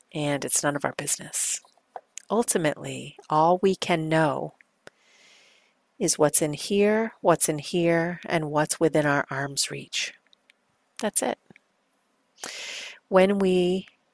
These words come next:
embrace that, when we recognize that that is what is,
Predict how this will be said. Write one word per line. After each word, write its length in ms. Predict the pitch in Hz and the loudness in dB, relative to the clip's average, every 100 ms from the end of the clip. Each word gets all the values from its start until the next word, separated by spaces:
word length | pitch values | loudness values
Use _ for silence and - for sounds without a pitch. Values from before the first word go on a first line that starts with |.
| _ | _
embrace 480 | 190 170 165 175 - | -2 2 2 4 2
that, 400 | - 131 143 - | 2 0 -2 -4
when 160 | 156 151 | -4 -2
we 120 | 156 | 2
recognize 840 | 151 160 180 151 143 135 139 143 | 2 2 0 -2 -2 -2 -4 -4
that 180 | 139 - | -4 0
that 200 | 143 143 | 0 0
is 160 | 143 | -2
what 220 | 143 147 147 | 0 0 2
is, 480 | 147 127 - - | -2 -2 -4 -4